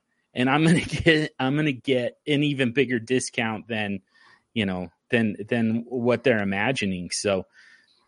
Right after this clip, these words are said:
eh, yeah, y-, you, you, it, you, you have to go into it almost just assuming that you're not gonna be able to trade 'em. And like I said, at this point, I don't know that I wanna trade 'em. I don't know that I wanna give up that depth. That depth is just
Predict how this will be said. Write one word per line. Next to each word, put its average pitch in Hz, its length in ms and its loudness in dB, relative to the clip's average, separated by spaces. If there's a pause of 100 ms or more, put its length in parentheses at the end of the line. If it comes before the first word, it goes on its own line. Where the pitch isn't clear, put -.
(240)
eh, 139 140 4 (300)
yeah, 139 280 4
y-, 107 320 -2
you, 131 340 0
you, 117 500 0 (720)
it, 135 180 -2 (100)
you, 139 400 0
you 143 160 2
have 180 300 2
to 113 340 0 (500)
go 156 260 6
into 165 440 4
it 117 240 0 (760)
almost 202 420 4
just 160 200 2
assuming 156 500 6
that 127 120 4
you're 120 120 0
not 113 240 0
gonna 117 160 2
be 110 160 0
able 104 200 -2
to 95 100 -2
trade 92 320 -4
'em. 85 160 -14 (180)
And 143 140 0
like 196 180 4
I 196 60 10
said, 147 180 8
at 101 100 0
this 151 220 2
point, 180 380 -2
I 117 100 2
don't 185 160 4
know 110 120 2
that 101 140 0
I 95 100 -2
wanna 104 360 -2
trade 92 320 -6
'em. 80 180 -12 (480)
I 117 100 0
don't 196 140 4
know 143 120 4
that 123 100 8
I 117 60 8
wanna 117 260 4
give 117 220 0
up 113 160 2
that 104 260 -2
depth. - 400 -2
That 104 260 -2
depth 135 320 0
is 107 180 -2
just - 360 -2